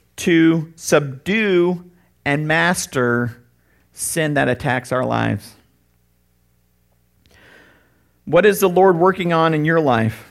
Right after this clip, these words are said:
that you need his help for deliverance? And if you're taking notes for candy, like I know my son is,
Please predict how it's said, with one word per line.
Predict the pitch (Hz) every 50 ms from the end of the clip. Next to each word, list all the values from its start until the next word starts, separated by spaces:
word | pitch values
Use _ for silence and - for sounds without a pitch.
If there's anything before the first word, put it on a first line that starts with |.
| -
that | - 127 131 135
you | 139 143 156 165
need | 160 156 143 131 127 123 127 127 123 127 147 - _ _ - -
his | - 156 151 151 151 - - - _ _ _
help | - - 139 131 131 123 - - - _ _
for | _ _ - - - - 123 120 123 127 117 - _ _ _ _ _ _ _
deliverance? | - 127 127 131 127 127 123 117 117 113 113 110 113 - - - - - _ _ _ _ _ _ _ _ _ _ _ _
And | 120 120 117 117 117 117 117 117 - - - _ _ _ _ _ _ _ _ _ _ _ _ _ _ _ _ _ _ _ _ _ _ _ _ _ _ _ _ _ _
if | - 113 107 -
you're | 123 110
taking | 110 - 143 143 139 - 123 120
notes | 127 127 135 131 -
for | - - 120 120
candy, | - - 139 135 131 123 127 131
like | 127 127 127 127 127 123 -
I | - 117 120
know | 123 131 131 131
my | 123 123 123 120
son | 117 - - - 113 110 -
is, | 107 127 131 143 175 185 - - -